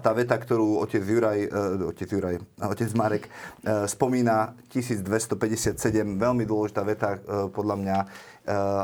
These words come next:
hlavne pre ľudí, ktorí sú úplne fixnutí na to, že sviatosti, sviatosti, sviatosti, nič len sviatosti, tak to je napísané, že Boh zviazal spásu so sviatosťou krstu, ale on sám nie je viazaný svojimi sviatosťami.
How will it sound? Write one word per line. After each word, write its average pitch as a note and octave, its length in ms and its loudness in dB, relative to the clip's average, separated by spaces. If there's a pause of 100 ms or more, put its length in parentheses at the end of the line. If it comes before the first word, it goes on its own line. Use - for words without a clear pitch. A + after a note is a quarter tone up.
hlavne B2 320 2
pre A2 160 2
ľudí, A2+ 240 -2
ktorí A2 240 2
sú A2+ 400 2
úplne A#2+ 560 0
fixnutí A#2+ 480 -2
na A2 80 4
to, A2 160 -2
že G#2 160 -2
sviatosti, A2 560 -2
sviatosti, G#2+ 400 -4
sviatosti, G#2+ 560 -2
nič G#2 80 -4
len G#2+ 160 -2
sviatosti, G2+ 480 -4
tak G2 160 -4
to G#2+ 80 -2
je G2+ 80 -2
napísané, G2 320 -4
že F#2+ 140 0 (420)
Boh B2 240 2
zviazal A#2+ 480 2
spásu G#2+ 480 -2
so - 0 -
sviatosťou G2 640 -4
krstu, G2 320 -4
ale G2 240 -2
on G2 160 -2
sám C3 400 2
nie A#2 320 0
je G#2+ 80 0
viazaný A2 400 0
svojimi G2 320 -4
sviatosťami. F#2 960 -8